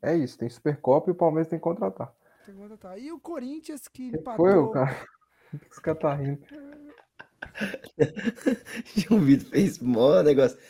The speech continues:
Speaker 3: Carlinhos, é, foda.
Speaker 1: Não, eu terminei, pô. É, o Palmeiras tem que contratar.
Speaker 2: <laughs> Tomar no cu, esse programa é uma
Speaker 1: Se eu não
Speaker 2: bosta.
Speaker 1: falasse nada, ia ficar o silêncio.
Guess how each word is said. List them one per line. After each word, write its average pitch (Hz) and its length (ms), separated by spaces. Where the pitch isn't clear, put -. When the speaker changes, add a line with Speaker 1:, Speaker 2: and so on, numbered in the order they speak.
Speaker 3:
Carlinhos, 117 400
é, 131 180
foda. 110 360
Speaker 1:
Não, 123 540
eu 120 40
terminei, 165 520
pô. 160 140
É, 120 220
o 120 80
Palmeiras 143 500
tem 170 180
que 170 60
contratar. 175 580
Speaker 2:
<laughs> 220 840
Tomar 175 420
no 175 220
cu, 170 260
esse 175 180
programa 170 500
é 180 40
uma 185 140
Speaker 1:
Se 165 100
eu 269 80
não 269 80
Speaker 2:
bosta. 277 160
Speaker 1:
falasse 269 260
nada, 247 280
ia 403 80
ficar 392 180
o 381 40
silêncio. 392 540